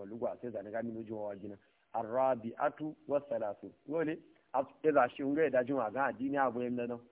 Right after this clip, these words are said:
Abe ga ta ga jin wucin wa ga wa jiki an wa jan.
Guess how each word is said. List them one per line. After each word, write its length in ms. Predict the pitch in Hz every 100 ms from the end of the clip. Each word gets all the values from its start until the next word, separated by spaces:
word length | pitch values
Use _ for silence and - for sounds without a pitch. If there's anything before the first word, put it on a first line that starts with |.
| _ _ _ -
Abe 360 | 165 175 175
ga 180 | 131 143
ta 200 | 180 147
ga 180 | 147 151
jin 140 | 139 139
wucin 220 | 151 127
wa 80 | 113
ga 60 | 135
wa 140 | 139
jiki 200 | 131 139
an 260 | 135 131 135 - 123
wa 160 | 139 127
jan. 160 | 117